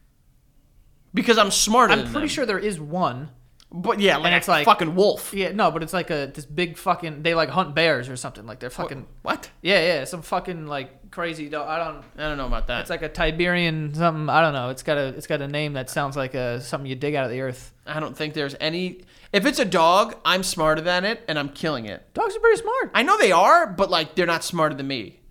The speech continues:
Speaker 1: And there's no, they're, they're not stronger than me either. I could kill any dog on this planet. I don't care.
Speaker 2: <laughs> I don't have it in me to kill a dog. I could just feel like I would just let it gnaw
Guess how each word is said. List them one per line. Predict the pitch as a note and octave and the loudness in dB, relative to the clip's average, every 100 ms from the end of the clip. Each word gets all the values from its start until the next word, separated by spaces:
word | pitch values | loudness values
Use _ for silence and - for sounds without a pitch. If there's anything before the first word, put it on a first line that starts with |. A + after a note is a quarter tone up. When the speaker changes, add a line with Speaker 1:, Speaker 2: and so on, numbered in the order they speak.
| - | -2
Speaker 1:
And | A3+ | 0
there's | C#4 | 2
no, | F#4+ G#4 D4+ - - - | 2 2 2 -4 -10 -4
they're, | C#4+ B3+ | -2 2
they're | B3 | 2
not | G#3+ | 2
stronger | - E3 D3 | 0 0 -2
than | C3 A2 | -6 -10
me | F#2+ G#2 | -10 -10
either. | D2 - | -12 0
I | E3 | 2
could | F#3 G3+ | 2 -4
kill | - F3+ | -2 0
any | D#3 D#3+ | 0 -2
dog | D3+ C#3 B2 | -2 -2 -2
on | A#2+ | -6
this | A2+ | -10
planet. | - B2 G2+ | -10 -8 -6
I | A#2 | -8
don't | C3 C3 | -8 -8
care. | A2 E2+ - | -8 -10 -14
Speaker 2:
<laughs> | - - - F3+ F3+ F#3+ F3+ D3+ - - _ _ - | -16 -12 -10 -8 -8 -10 -14 -18 -20 -20 _ _ 2
I | |
don't | A3 | 4
have | G#3 | 4
it | E3 | 2
in | E3 | 0
me | F#3+ | -2
to | F#3+ | -2
kill | G3+ | -2
a | F#3+ | 2
dog. | G3 F#3+ | 4 4
I | D#3 | 2
could | E3 | -4
just | E3 - | -8 -6
feel | F#3 | -2
like | F3+ | 0
I | E3 | -2
would | E3 | -4
just | D#3 | -6
let | C#3+ D#3 D#3 | -6 -4 -4
it | D#3 | -6
gnaw | D3+ D3+ D3 D3 | -6 -2 0 0